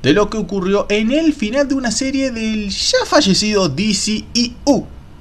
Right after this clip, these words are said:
ya que la trama de origen de este show se verá relacionado directamente a Peacemaker.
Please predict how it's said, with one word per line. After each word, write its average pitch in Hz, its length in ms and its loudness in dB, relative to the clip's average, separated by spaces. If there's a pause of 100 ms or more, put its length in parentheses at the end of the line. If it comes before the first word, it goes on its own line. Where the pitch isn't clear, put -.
(400)
ya 131 200 0
que 131 100 2
la 110 180 2
trama 254 320 2
de 233 100 2
origen 226 280 -2
de 262 60 0
este 233 180 -4
show 165 320 0 (500)
se 113 200 -4
verá 135 260 4
relacionado 214 880 2
directamente 269 840 2
a 262 200 0
Peacemaker. 254 1000 2